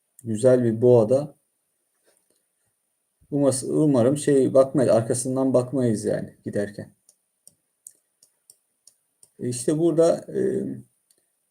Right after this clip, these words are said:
risk yönetimini, stres yönetimini çok güzel kurmak lazım. Tekniğe hakim olmak lazım. Bunun için de yanınızdayım dostlar. Bundan sonra bol bol,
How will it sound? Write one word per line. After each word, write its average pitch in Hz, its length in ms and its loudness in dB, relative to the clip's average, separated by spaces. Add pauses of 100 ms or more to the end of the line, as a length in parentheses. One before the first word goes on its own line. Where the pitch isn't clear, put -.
risk 147 340 0
yönetimini, 135 540 0
stres - 500 -4
yönetimini 147 400 -2
çok 156 220 -2
güzel 151 300 2
kurmak 117 380 -2
lazım. 98 460 -4
Tekniğe 139 420 0
hakim 135 340 0
olmak 110 400 -2
lazım. 131 360 -8 (680)
Bunun 165 200 4
için 160 280 -4
de 185 40 10
yanınızdayım 165 640 4
dostlar. 120 460 -2
Bundan 127 260 -2
sonra 131 420 -2
bol 139 300 4
bol, 151 320 2